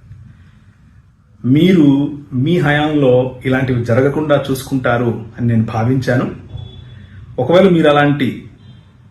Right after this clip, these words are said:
స్టెప్ ముందుకు తీసుకోకపోయినప్పటికీ ప్రజలు చూసారా ఎంత చక్కటి సందేశం ఇచ్చారో, "మేము ఒకటి,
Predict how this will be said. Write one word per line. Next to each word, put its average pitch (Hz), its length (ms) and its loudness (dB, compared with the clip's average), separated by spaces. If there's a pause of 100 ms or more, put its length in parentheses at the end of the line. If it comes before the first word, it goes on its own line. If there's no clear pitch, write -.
(340)
స్టెప్ - 380 -6
ముందుకు 170 320 -2
తీసుకోకపోయినప్పటికీ 147 1200 -4 (400)
ప్రజలు 185 340 2
చూసారా 160 260 -2
ఎంత 123 220 -4
చక్కటి - 460 -6
సందేశం 135 420 -2
ఇచ్చారో, 123 360 -4 (220)
"మేము 117 320 -2
ఒకటి, 120 640 -4